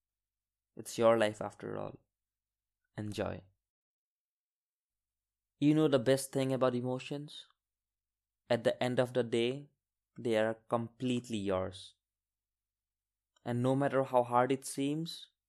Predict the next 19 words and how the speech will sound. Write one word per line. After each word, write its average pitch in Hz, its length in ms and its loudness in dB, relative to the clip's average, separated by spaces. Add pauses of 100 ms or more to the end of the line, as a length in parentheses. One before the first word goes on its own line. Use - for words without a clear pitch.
(640)
you 131 120 -6
can 135 180 0
control 127 640 0
them 120 220 -4
according 117 580 -2
to 113 80 -6
your 104 400 2
will. 101 320 -4 (1500)
I 123 100 -2
love 131 200 2
you 135 100 2
guys, 101 480 -4 (920)
and 120 180 -4
you 117 100 -2
need 123 480 -4
to 113 80 -6
love 104 240 -4
your 104 140 -4
lives. 95 520 -4